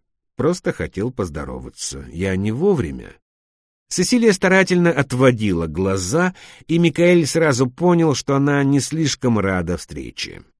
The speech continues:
"Нет, что ты, заходи. Хочешь кофе?" "С удовольствием". Он последовал за ней на кухню, а она повернулась спиной и стала наливать в кофеварку воду.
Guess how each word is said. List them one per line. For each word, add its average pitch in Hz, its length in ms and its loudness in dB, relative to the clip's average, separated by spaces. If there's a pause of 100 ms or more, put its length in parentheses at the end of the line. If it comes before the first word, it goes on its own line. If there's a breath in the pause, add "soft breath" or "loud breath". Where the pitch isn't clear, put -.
(140)
"Нет, 202 420 2
что 190 300 -2
ты, 82 260 -12
заходи. 98 720 -4
Хочешь 233 400 -2
кофе?" 135 440 -4 (300)
"С - 140 -6
удовольствием". 110 800 -4 (420)
Он 139 220 4
последовал 110 720 0
за 95 160 -2
ней 87 180 -2
на 95 160 -4
кухню, 185 600 0
а 123 320 2
она 127 380 2
повернулась 104 760 -2
спиной 143 640 -2
и 123 140 -4
стала 117 340 -2
наливать 101 460 -2
в - 100 -20
кофеварку 90 680 -6
воду. 71 580 -12